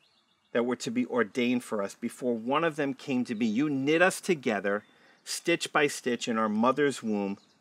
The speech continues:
and you continue to desire to know us and be with us and go before us. And be a part of our lives. We thank you for that, Father.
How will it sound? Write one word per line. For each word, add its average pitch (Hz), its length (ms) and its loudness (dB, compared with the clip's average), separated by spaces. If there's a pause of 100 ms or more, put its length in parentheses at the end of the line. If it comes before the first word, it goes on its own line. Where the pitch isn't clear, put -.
(720)
and 113 220 2
you 156 300 0
continue 139 760 0
to - 180 -6
desire 123 880 4
to - 200 -2
know 98 300 -2
us - 380 -12 (560)
and 107 360 -2
be 160 220 6
with 120 240 2
us 107 240 -6
and 107 220 -4
go 151 200 10
before 117 580 2
us. - 360 -10 (1040)
And 113 280 2
be 175 200 4
a 151 60 6
part - 540 2
of 127 180 -4
our 127 160 6
lives. 117 760 -2 (120)
We 139 160 -2
thank 147 460 -2
you 120 100 0
for 107 240 -4
that, 104 160 -8
Father. 101 560 -8